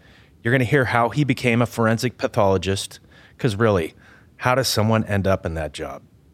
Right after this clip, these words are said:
About what it means to go above and beyond as a medical examiner, and he'll tell us a little bit about what he wishes the people he works with police, E R doctors, nurses knew about his job to make autopsies easier.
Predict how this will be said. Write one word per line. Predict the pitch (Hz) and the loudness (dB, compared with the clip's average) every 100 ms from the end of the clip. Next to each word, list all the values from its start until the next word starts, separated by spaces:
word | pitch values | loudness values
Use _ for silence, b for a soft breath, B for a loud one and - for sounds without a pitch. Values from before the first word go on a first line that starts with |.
| _ | _
About | - 117 120 | 0 2 4
what | 117 143 | 4 4
it | |
means | 123 135 127 | 4 2 2
to | - | 0
go | 107 107 | 2 4
above | - 107 101 101 95 - - | 4 2 4 4 2 -2 -2
and | 117 | 0
beyond | 107 104 101 92 85 | 2 4 4 2 0
as | 92 | -2
a | 110 | 2
medical | 101 101 104 | 2 2 0
examiner, | 95 87 95 87 85 87 - _ - | -2 -2 -4 -4 -4 -6 -10 _ -4
and | 117 | 2
he'll | 165 | 2
tell | 175 139 127 | 2 2 2
us | 127 | 0
a | 104 | 0
little | 110 117 | 2 4
bit | 117 117 - | 2 2 -2
about | - 107 95 | -2 2 2
what | 82 113 127 | 2 0 0
he | - | 0
wishes | 131 113 113 131 113 | 2 2 2 0 -2
the | - | -6
people | - 120 - | -4 -2 0
he | 110 123 | 0 2
works | 107 92 - | 2 0 0
with | 92 92 - _ _ | -2 -2 -10 _ _
police, | - 101 92 98 - - - | -4 -2 0 -2 -4 -8 -6
E | 110 | 2
R | 104 101 | 4 4
doctors, | 95 90 87 - 90 90 - | 2 0 0 -2 -2 -4 -8
nurses | - 104 101 - 85 85 - B B B | -2 0 0 -2 -6 -8 -10 B B B
knew | - 135 | 0 2
about | 147 120 98 | 4 4 2
his | - 123 | 2 0
job | 107 110 95 92 - | 2 2 2 0 -2
to | 104 | -2
make | 92 87 | -2 -2
autopsies | - 104 98 101 95 - 90 82 - - | -2 -2 0 -2 0 -2 -6 -6 -10 -6
easier. | 95 78 73 65 | -6 -6 -8 -12